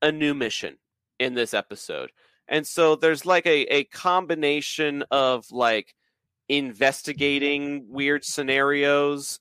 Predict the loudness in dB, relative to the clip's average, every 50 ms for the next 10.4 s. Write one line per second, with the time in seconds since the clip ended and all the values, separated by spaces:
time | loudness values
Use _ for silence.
0 | _ 0 2 2 2 2 0 -2 -4 -2 2 2 2 2 2 -2 -4 0 2 2
1 | 2 2 2 0 -4 _ _ _ _ _ _ _ _ _ _ -8 0 2 4 4
2 | 4 2 0 -4 -6 -8 -8 -4 0 2 4 6 4 4 2 2 2 4 6 6
3 | 6 6 4 2 0 0 -2 -2 -2 -2 -8 -8 -8 -8 -6 -2 -2 0 0 0
4 | -2 -2 -4 -8 -10 -10 -8 -4 -4 -4 -4 -6 -10 -10 -8 -8 -6 -4 -2 0
5 | 0 0 0 -2 -6 -10 -8 -4 0 0 0 -2 -4 _ _ _ _ _ _ _
6 | _ _ _ _ _ -8 0 4 4 6 6 6 4 0 _ _ _ _ -2 -2
7 | -2 -2 -4 -14 -16 _ _ _ -6 0 0 0 0 0 -2 -2 -2 -2 -2 0
8 | 0 0 2 2 0 0 0 0 -6 -4 0 2 4 6 6 6 4 2 0 _
9 | _ _ _ _ -4 -2 0 2 2 2 0 0 -2 0 0 2 2 0 0 -2
10 | -2 -2 -2 -4 -6 -6 -4